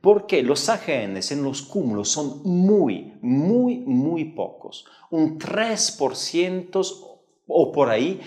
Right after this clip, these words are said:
de las galaxias que se encuentran en cúmulos son A G Ns. Entonces es una casuali-, pues, debería ser una casualidad muy, muy fuerte el hecho de que estas galaxias con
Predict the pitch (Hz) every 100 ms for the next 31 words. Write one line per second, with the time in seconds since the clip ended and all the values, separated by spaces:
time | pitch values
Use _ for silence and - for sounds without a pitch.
0 | - 127 120 117 - 135 185 - 117 123
1 | - 131 131 160 123 107 123 - 226 196
2 | 180 - - - - 160 170 175 - 131
3 | 127 117 87 80 85 - _ - - -
4 | 202 214 214 180 139 143 135 - 127 120
5 | - 127 104 131 117 120 - - 123 123
6 | 135 - 165 143 123 113 120 123 117 123
7 | 165 196 113 90 - 131 120 - 92 -
8 | 113 110 107 101 101 - - - - 160
9 | 170 143 127 117 95 113 101 - - 139
10 | 151 104 78 -